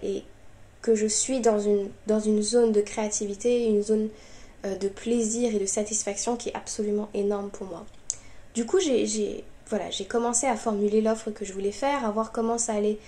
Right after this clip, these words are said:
s'articuler, qu'est-ce que j'avais envie de vous apprendre, et cetera. Et puis finalement, euh, ces derniers temps, il faut dire que j'ai fait beaucoup d'offres et qu'elles n'ont pas nécessairement toujours, euh, rencontré leur public, que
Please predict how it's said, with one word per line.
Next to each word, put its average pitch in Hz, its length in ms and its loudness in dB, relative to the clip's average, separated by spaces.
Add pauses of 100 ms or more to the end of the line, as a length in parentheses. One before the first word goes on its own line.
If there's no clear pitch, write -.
(180)
s'articuler, 254 640 0
qu'est-ce 233 180 -2
que 226 80 -2
j'avais 220 240 -2
envie 208 160 -2
de 208 40 -6
vous 208 200 2
apprendre, 233 400 -2
et 220 80 -4
cetera. 208 480 -4 (960)
Et 254 80 2
puis 247 140 -6
finalement, 240 580 0 (600)
euh, 202 340 0 (360)
ces 240 180 0
derniers 226 320 6
temps, 285 100 0
il 277 100 2
faut 233 120 2
dire 247 180 -2
que 226 100 0
j'ai 208 140 0
fait 208 160 0
beaucoup 240 300 -6
d'offres 240 460 2 (180)
et 214 140 6
qu'elles 208 260 4
n'ont 208 140 2
pas 269 200 2
nécessairement 233 640 -2
toujours, 240 720 -2
euh, 196 220 -6 (960)
rencontré 233 840 2 (400)
leur 208 140 -2
public, 240 640 -6 (100)
que 220 520 6